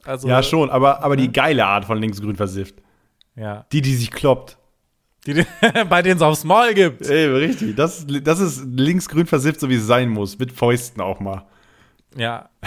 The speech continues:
Speaker 1: ja.
Speaker 2: <laughs> Aber
Speaker 1: Sollen
Speaker 2: okay,
Speaker 1: wir
Speaker 2: auf jeden
Speaker 1: dann
Speaker 2: Fall
Speaker 1: jetzt gleich
Speaker 2: danke
Speaker 1: schon in
Speaker 2: für
Speaker 1: die,
Speaker 2: die
Speaker 1: ach nee,
Speaker 2: Mail.
Speaker 1: du hast noch deine großen News. Vielen lieben Dank, ähm, Lowbird.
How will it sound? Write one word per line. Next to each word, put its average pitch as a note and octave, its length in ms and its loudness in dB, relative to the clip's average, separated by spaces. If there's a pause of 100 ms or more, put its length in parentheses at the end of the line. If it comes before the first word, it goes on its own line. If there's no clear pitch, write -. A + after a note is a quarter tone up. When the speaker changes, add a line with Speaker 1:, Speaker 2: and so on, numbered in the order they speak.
(120)
Speaker 1:
ja. B2 220 -12
Speaker 2:
<laughs> - 1120 -8
Aber D3 140 2
Speaker 1:
Sollen C#3 40 4
Speaker 2:
okay, E3 120 4
Speaker 1:
wir F#3+ 60 2
Speaker 2:
auf - 20 6
jeden - 0 -
Speaker 1:
dann G3 80 4
Speaker 2:
Fall A3 100 2
Speaker 1:
jetzt - 60 -4
gleich F3+ 160 2
Speaker 2:
danke F#3 140 2
Speaker 1:
schon - 60 2
in - 40 -2
Speaker 2:
für - 40 -4
Speaker 1:
die, - 40 -2
Speaker 2:
die A3 60 0
Speaker 1:
ach - 40 0
nee, F#3+ 60 0
Speaker 2:
Mail. A3 80 4
Speaker 1:
du G3+ 80 6
hast A3 140 0
noch G#3 80 4
deine F#3 180 2
großen F3 420 -2
News. E3+ 300 -4
Vielen G#3 240 -6
lieben F#3+ 220 -8
Dank, G3 340 -2 (100)
ähm, D#3+ 760 0
Lowbird. C3 760 0